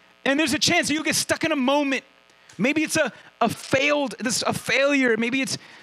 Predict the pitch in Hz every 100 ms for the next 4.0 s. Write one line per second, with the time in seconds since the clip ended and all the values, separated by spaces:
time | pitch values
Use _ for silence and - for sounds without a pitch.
0 | - - 285 311 294 277 208 277 262 240
1 | 269 285 254 220 - - - - 302 302
2 | 277 277 294 277 226 247 233 226 226 -
3 | 285 277 240 208 180 262 269 247 196 147